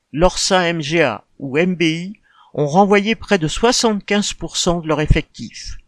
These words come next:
Ceux qui restent travaillent seulement quatre jours, voire trois, sur les six jours que compte la semaine. L'usine vingt-neuf sur trente avait déjà fermé ses portes. Sur la zone franche,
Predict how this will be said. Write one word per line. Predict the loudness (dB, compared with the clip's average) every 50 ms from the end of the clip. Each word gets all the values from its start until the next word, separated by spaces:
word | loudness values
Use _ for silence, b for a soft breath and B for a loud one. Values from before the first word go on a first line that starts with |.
| _ b b b b b b b b b b
Ceux | 0 2 2 2
qui | 2 2 2 2
restent | 4 4 4 2 2 0 -2 -2
travaillent | -2 0 0 2 4 4 4 2
seulement | 2 2 2 2 2 0 -2 -4 -4
quatre | -4 -4 -4 -4 -2 -4 -4
jours, | -4 -4 -4 -4 -4 -4 -4 -4
voire | -2 -2 -2 -2 -4 -8
trois, | -10 -6 -2 -2 0 0 -2 -6 b b b b b b b
sur | -8 -2 0 2
les | 4 4 2
six | 2 0 0 0
jours | 0 0 0 0 -2 -2 -4
que | -8
compte | -6 -4 -6 -2 0
la | 0 2
semaine. | 2 0 -2 -4 -6 -6 -8 -10 -16 -20 _ _ _ _ _ _ _ _ _ _ _ _ _ _
L'usine | 0 2 2 2 4 4 4 4 4 2 2 -2 -6 _
vingt-neuf | -4 0 0 0 0 0 -2 0 4 6 6
sur | 6 6 2 -2 -4
trente | -4 -2 0 0 0 0 -4 b b b b b b b -2
avait | 2 4 4 4
déjà | 4 4 4 4 4
fermé | 4 2 2 0 2 2 0 0 0
ses | -2 -2 -4
portes. | -2 -2 -4 -4 -4 -8 -20 -20 _ _ _ _ _ _ _ _ _ _ _ _ _ _ _ _ _
Sur | -6 -2 2 4 6
la | 6 6
zone | 6 4 4 4 2
franche, | 0 -4 -4 -2 -2 -2 -2 -2 -2 -4 -4 -4 -6